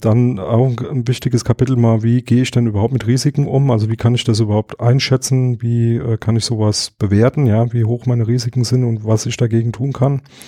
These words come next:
Dann das große Thema Cloud Computing, ähm,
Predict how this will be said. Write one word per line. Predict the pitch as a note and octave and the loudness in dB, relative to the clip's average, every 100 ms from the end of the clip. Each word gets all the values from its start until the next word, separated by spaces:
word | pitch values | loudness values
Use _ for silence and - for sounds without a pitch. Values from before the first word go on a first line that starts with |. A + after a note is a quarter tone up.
| - - - - _ | -20 -20 -20 -20 _
Dann | A#2+ A#2+ | 2 2
das | A2 | 2
große | - B2+ B2 | 2 2 2
Thema | B2+ A#2 A2+ G#2+ G#2 G#2 | 2 4 4 4 2 2
Cloud | G#2 A#2 | 0 2
Computing, | - A#2+ B2 A#2+ B2 A#2+ A#2 - | 0 0 0 2 2 0 -2 -10
ähm, | C3+ G#2+ G#2+ G#2+ | -4 0 0 -2